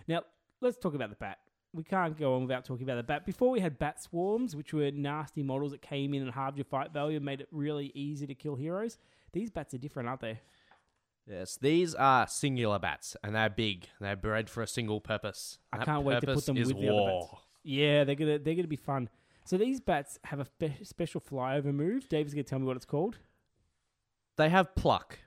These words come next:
Speaker 2: which, instead of referring to courage, refers to their ability to pick people up and throw them at other people.
Speaker 1: Yes.
Speaker 2: Okay, so at the end of a Warbat's move, pick an unengaged, man size or smaller,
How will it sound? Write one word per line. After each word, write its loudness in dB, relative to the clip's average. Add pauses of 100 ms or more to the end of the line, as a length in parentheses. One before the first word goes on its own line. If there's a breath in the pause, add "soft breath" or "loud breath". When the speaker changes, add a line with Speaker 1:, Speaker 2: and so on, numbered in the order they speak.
(120)
Speaker 2:
which, -4 (220)
instead 0
of 0
referring 0
to -18
courage, 2
refers 0
to 0
their 0
ability 0
to -12
pick -4
people 0
up -2
and -8 (140)
throw -2
them -4
at -4
other -2
people. -6 (460 soft breath)
Speaker 1:
Yes. -4 (840)
Speaker 2:
Okay, 4 (100)
so 6 (1120)
at 2
the 8
end 8
of 2
a 10
Warbat's 6
move, 2 (540)
pick 4
an 4
unengaged, 6
man 2
size 2
or 0
smaller, 2